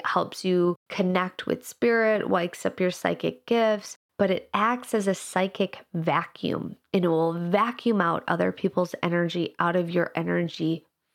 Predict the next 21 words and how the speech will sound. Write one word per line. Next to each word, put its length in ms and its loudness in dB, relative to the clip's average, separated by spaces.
field, 460 2
which 240 -4
then 420 0
assists 680 -2
with 340 0
bringing 480 0
in 340 -2
protection 1000 -4
as 320 -2
well. 540 0
Another 500 2
way 680 0
to 260 0
protect 640 -4
your 180 0
energy 800 -2
is 240 2
to 160 -4
set 280 -4
healthy 360 -2
boundaries. 960 -6